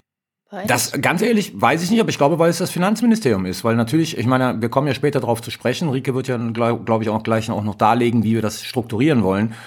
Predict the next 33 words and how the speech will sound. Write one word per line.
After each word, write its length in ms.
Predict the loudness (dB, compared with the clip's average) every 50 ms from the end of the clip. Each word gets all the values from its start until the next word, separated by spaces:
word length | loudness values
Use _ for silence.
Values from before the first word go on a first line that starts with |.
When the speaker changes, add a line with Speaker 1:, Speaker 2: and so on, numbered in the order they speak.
| -20 -20 -20 -20 _ _
Speaker 2:
äh, 160 | -2 0 0
diese 240 | 2 2 0 2 0
Debatte. 500 | 0 2 2 0 2 2 0 -2 -2 -2 0
Aber 320 | 0 2 2 2 2 0 -2
weil 200 | -2 -2 0 0
natürlich 300 | 0 -2 -2 -4 -6 -6
die 80 | -8
Frage, 640 | -6 0 2 2 4 4 4 2 2 0 -2 -4 -10
was, 560 | -14 -16 -16 -6 -2 -2 -2 -2 -4 -4 -2
was 280 | -2 -2 -2 -4 0 4
will 180 | 4 4 4 4
ich 340 | 2 0 0 0 -2 -2
außen- 460 | 0 0 0 0 -2 -2 -2 -4 -2 -2
und 140 | -4 -2
sicherheitspolitisch, 920 | 0 0 0 2 0 0 0 -2 -6 -6 -4 -4 -4 -2 -2 -2 -2 -2 -8 -14 -20 -20 -20 -20 -20 _ _
ja, 140 | -10 -10 -10 -8 _
im 120 | -6 -2
engen 260 | 0 4 4 4 4 4
Zusammenhang 640 | 2 2 4 4 4 4 4 4 4 4 4 4
damit 320 | 4 2 2 2 0 0
steht, 320 | -2 -2 0 0 0 -2 -2
ist, 280 | -2 -2 -2 -2 -4
habe 200 | -2 -2 0 0
ich 100 | 0 0
eigentlich 220 | 2 2 2 0 -2
die 80 | -4
Kohle, 240 | 0 2 4 4 4
um 120 | 2 2 0
das 140 | -2 -4
zu 100 | -6 -10
tun? 360 | -4 -2 -2 -2 -2 -4 -10 -18 _
Also 200 | -10 -8 -6 -6
es 100 | -8 -10